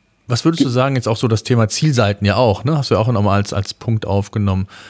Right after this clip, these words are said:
Speaker 2: Genau.
Speaker 1: Wie, wie relevant ist es da und was ist da zu beachten oder was sind so deine Tipps da?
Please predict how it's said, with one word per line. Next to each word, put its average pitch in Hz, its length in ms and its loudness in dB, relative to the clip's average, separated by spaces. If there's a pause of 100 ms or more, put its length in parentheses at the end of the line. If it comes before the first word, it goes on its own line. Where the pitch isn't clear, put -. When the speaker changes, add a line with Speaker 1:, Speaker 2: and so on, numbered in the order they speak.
(160)
Speaker 2:
Genau. 101 180 -2
Speaker 1:
Wie, - 560 -6 (220)
wie 147 160 -4
relevant 147 400 2
ist 139 100 -6
es 131 140 -6
da 160 180 2
und 123 80 2
was 123 140 0
ist 120 140 -2
da 139 120 2
zu - 140 -8
beachten - 400 -6
oder 98 80 2
was 95 140 0
sind 107 120 0
so 104 100 0
deine 104 300 0
Tipps - 260 -10
da? - 200 -8